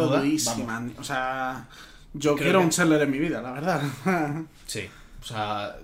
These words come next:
Speaker 1: todos. Dicho esto, ¿cuál dirías que es el mejor personaje secundario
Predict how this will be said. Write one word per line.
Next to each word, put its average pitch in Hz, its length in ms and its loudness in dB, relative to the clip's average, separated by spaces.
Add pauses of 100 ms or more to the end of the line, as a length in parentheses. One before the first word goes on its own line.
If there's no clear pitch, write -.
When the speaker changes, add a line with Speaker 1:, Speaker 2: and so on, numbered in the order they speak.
Speaker 1:
todos. 95 360 -6 (800)
Dicho 190 280 -2
esto, 247 380 -6 (1700)
¿cuál 180 220 6
dirías 202 340 2
que 185 100 2
es - 280 -2
el 156 140 2
mejor 156 400 0
personaje 160 480 -2
secundario 151 760 -2